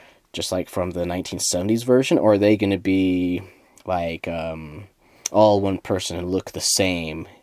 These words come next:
and stuff like that, or they're gonna be more indigenous in a way or something? I don't know what they're gonna do, but I just hope they do something pretty cool, and maybe there'll be musical,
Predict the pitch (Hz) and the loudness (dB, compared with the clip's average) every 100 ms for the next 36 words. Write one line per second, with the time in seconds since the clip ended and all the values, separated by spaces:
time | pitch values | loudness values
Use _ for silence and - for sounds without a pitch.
0 | - 92 90 85 82 80 82 - 82 - | -12 -8 -8 -8 -10 -12 -14 -12 -12 -10
1 | 78 90 87 90 90 87 87 85 82 - | -10 -6 -4 -4 -4 -6 -6 -6 -6 -12
2 | - - - - _ _ _ 101 98 92 | -20 -20 -20 -20 _ _ _ 0 2 2
3 | 92 87 95 80 82 80 - - 85 82 | 0 0 0 -2 -4 -4 -4 -6 -8 -8
4 | 82 82 76 - - 82 85 - 95 78 | -8 -8 -10 -10 -10 -10 -12 -6 -4 -4
5 | 71 65 60 62 58 - 50 - 78 - | -6 -10 -14 -16 -16 -16 -12 -8 -8 -6
6 | - 85 78 82 78 - - 76 - - | -8 -8 -10 -10 -10 -12 -14 -18 -16 0
7 | 208 - - 50 - - _ _ - - | 4 4 0 -8 -12 -20 _ _ -18 -16
8 | - - - _ _ _ 92 87 82 76 | -16 -18 -20 _ _ _ -6 -6 -8 -14
9 | - 78 78 90 92 82 - 80 - | -14 -14 -10 -4 -4 -4 -10 -12 -12